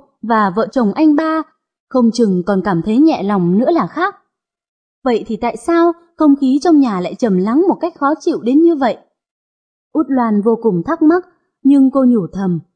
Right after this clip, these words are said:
để rồi từ từ sẽ hỏi chuyện nhà sau. Út Loan chìa hai tay ra, nói với Phát,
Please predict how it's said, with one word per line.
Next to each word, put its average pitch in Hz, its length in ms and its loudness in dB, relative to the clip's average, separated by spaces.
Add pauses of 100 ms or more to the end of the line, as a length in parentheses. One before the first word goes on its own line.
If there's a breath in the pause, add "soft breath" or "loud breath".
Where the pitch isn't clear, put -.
(280)
để 202 180 -2
rồi 185 360 -2
từ 190 180 0
từ 180 260 -2
sẽ 285 80 -6
hỏi 254 260 -2
chuyện 240 220 -4
nhà 202 180 -2
sau. 302 320 -2 (720)
Út 320 140 -2
Loan 269 320 0
chìa 226 200 -2
hai 285 200 -4
tay 302 200 -2
ra, 294 260 -2 (200)
nói 240 280 -2
với 294 200 -2
Phát, 370 200 -2